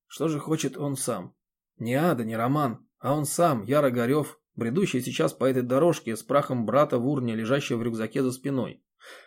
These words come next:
Он действительно хочет, чтобы через него росла трава? Ведь если вдуматься, если хотя бы на секунду быть самим с собой честным, ему сейчас хорошо".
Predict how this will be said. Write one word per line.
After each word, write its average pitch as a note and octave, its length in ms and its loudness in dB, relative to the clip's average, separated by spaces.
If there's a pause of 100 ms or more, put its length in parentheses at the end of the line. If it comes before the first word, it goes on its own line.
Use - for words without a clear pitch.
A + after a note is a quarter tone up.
(180)
Он B2 300 -4
действительно C#3 560 0
хочет, D3+ 380 0
чтобы A#2 280 -4
через B2 280 -2
него C#3+ 180 0
росла C3+ 280 2
трава? B2+ 440 0 (680)
Ведь A2 240 -6
если A#2+ 260 -4
вдуматься, C3+ 600 0 (180)
если C#3 260 -2
хотя C3 300 0
бы C#3 140 2
на B2+ 120 -2
секунду C3+ 480 0
быть B2 180 0
самим C#3+ 320 0
с - 80 -6
собой B2+ 320 0
честным, E3+ 540 -2 (320)
ему A#2+ 300 -4
сейчас C3 420 0
хорошо". - 680 0